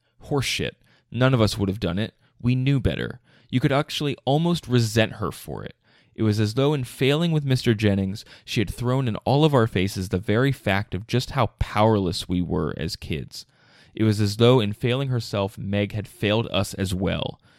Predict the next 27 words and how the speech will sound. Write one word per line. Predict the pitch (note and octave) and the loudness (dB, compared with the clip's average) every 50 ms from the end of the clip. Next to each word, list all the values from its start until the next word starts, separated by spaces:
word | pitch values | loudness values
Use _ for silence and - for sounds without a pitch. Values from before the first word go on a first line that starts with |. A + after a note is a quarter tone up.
| _ - | _ -10
So | - - G#2+ | -4 0 0
we | F#2 F#2 F#2 | 2 2 0
turned | - - - - A#2+ B2+ C3 B2+ A#2 | -2 -4 -4 -2 -2 0 0 0 0
that | A#2 G#2+ - - | 0 0 0 0
anger | - F#2 F#2 F2 - E2 - - | -2 -2 -2 -2 -4 -6 -6 -4
outward | - E2+ - - - C#2 A#1+ - - - _ _ _ _ _ - | -4 -4 -4 -4 -6 -8 -8 -8 -12 -16 _ _ _ _ _ -12
toward | - - G2 F#2 F2 E2+ A2+ - | -6 -2 0 0 0 -2 -4 -8
Meg." | - - - B1 - - - - - _ _ _ _ _ _ - _ _ _ _ _ _ _ - _ - | -10 -10 -8 -6 -8 -8 -8 -12 -20 _ _ _ _ _ _ -20 _ _ _ _ _ _ _ -18 _ -8
Um, | F#2 E2+ E2 D#2+ D#2 D#2 E2 - - | -6 -6 -6 -6 -8 -10 -14 -14 -10
there's | - G2+ F#2+ G2+ | -8 -6 -4 -4
another | G2+ F#2+ F#2+ F#2 | -2 -2 -2 -2
pa-, | F2+ - G#2 G2 F#2+ - _ | -2 -4 -4 -4 -4 -6 _
somewhere | - - B2 A2+ G#2+ G#2 G2 | -8 -4 -4 -2 -2 0 -2
in, | F#2 F#2 E2+ - | -2 -4 -6 -6
in | - F#2+ F#2+ | -6 -6 -4
between | F#2 G#2 - - F#2+ F#2 F#2 | -4 -6 -6 -4 -4 -4 -2
where | F2 E2 | -4 -4
I | E2 | -6
skipped | - - - - - - | -6 -8 -10 -8 -6 -4
over. | F2+ E2+ D#2 E2 - - - - - _ | -4 -4 -4 -6 -8 -8 -12 -18 -16 _
"We | - A#2+ A#2 | 0 0 2
were | A2+ A2+ G#2+ | 4 2 2
just | G2 - C3 C3+ C#3+ - - - | 0 0 0 0 0 -2 -6 -10
kids. | - - - B2 F#2 - - - - - - | -8 -6 -6 -4 -6 -6 -8 -12 -16 -12 -6
We | - G#2 | -4 -2
were | F#2+ G2+ F#2+ | 0 0 -2
property. | - - - - B2 A2 G#2 - - F#2+ - - - - | -2 -2 -2 0 2 2 2 0 -2 -2 -4 -6 -8 -12